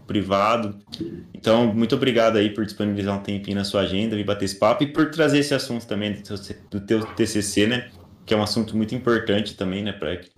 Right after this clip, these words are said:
eu, assim, é claro que a gente falou coisas, é, é, várias coisas de forma um pouco superficial, vamos colocar assim, porque pra adentrar nesses assuntos precisa de mais tempo, mas eu creio que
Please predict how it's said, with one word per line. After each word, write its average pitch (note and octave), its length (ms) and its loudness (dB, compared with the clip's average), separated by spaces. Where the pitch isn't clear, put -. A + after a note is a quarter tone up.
eu, E3 180 4
assim, F3 260 2
é C#3 60 2
claro D3+ 240 4
que - 80 -2
a E3+ 40 4
gente D#3+ 160 -2
falou C3 300 4
coisas, A#2+ 520 0
é, A2+ 280 0
é, G2 120 -2
várias A#2 380 0
coisas B2 400 -2
de G2+ 80 -10
forma A#2 320 2
um A2+ 40 -4
pouco A#2+ 720 -2
superficial, B2+ 600 0
vamos B2+ 160 2
colocar B2 220 0
assim, C#3+ 200 -4
porque D3 420 -2
pra D3 140 2
adentrar D3 400 2
nesses C#3 160 2
assuntos C3+ 480 0
precisa B2 340 -8
de C3 80 -6
mais C3+ 200 -2
tempo, G#2 360 -4
mas A#2+ 160 -2
eu C#3+ 140 -2
creio C#3+ 280 -4
que C#3 400 0